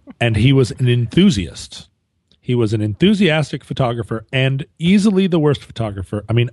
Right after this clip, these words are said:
entire rolls of film where not a single photograph is not just in focus,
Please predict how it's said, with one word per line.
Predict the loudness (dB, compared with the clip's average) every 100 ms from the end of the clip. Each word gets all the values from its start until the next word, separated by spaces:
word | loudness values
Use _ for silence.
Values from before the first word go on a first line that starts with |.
| _
entire | 0 0 0 0 2 2
rolls | 2 2 2 2 2
of | -2
film | 0 -2 0
where | -2 -4
not | -4
a | -4
single | -6 -4 -2 0 -2
photograph | -2 0 0 0 -2 -2 -6
is | -2 -2 -2 -12 _ _ _ _ _ _ _ _ _ -4
not | -2 -2 -2
just | 0 0 0 -6
in | -8 -4
focus, | -2 -2 -4 -20 -20